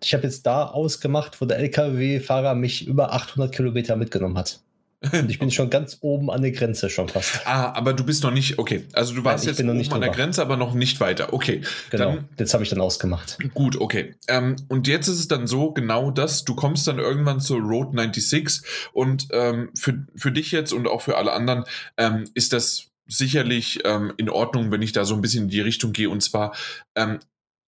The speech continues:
Speaker 2: das war, ist ja im Grunde auch das, das, äh, Ziel des Spiels.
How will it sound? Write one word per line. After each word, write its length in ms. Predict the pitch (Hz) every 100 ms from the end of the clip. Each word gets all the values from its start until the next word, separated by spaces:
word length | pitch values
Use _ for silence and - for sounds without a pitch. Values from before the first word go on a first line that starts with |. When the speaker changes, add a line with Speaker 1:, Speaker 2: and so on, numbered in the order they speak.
| -
Speaker 2:
das 200 | - 117
war, 180 | 127 -
ist 140 | 139
ja 80 | 151
im 100 | 131
Grunde 200 | 127 143
auch 140 | 120 117
das, 360 | 127 - - -
das, 320 | 120 - -
äh, 240 | 113 110 104
Ziel 320 | - 156 170
des 100 | 147
Spiels. 540 | - 123 147 151 -